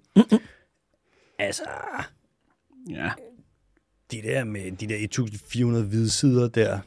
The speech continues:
Speaker 2: delfiner, som blev slagtet på stranden. Jeg ved ikke umiddelbart, om jeg vil kalde dem trænet og dygtige, hvis de lige jager et tusind fire hundrede delfiner op og slagter dem.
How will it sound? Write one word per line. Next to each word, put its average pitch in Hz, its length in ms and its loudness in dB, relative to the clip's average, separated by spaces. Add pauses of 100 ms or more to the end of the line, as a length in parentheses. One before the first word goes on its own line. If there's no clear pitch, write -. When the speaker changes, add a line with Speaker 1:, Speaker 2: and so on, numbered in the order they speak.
(300)
Speaker 2:
delfiner, 117 500 0
som 113 160 0
blev 104 100 0
slagtet 104 500 -4
på 113 80 -4
stranden. 107 440 -4 (1400)
Jeg 98 80 -10
ved 98 60 -8
ikke 123 80 -10
umiddelbart, 123 340 0
om 110 60 -2
jeg 101 80 -2
vil 95 80 -2
kalde 95 200 0
dem 90 100 -4 (120)
trænet 101 380 0
og 110 80 0 (160)
dygtige, 113 400 2
hvis 104 140 0
de 98 320 -2 (120)
lige 110 140 -2 (140)
jager 98 360 2
et 120 160 0
tusind 123 360 -4
fire 123 500 -4
hundrede 120 300 2
delfiner 120 560 -6
op 104 180 -4
og 117 80 -4
slagter - 520 -6
dem. 139 140 -2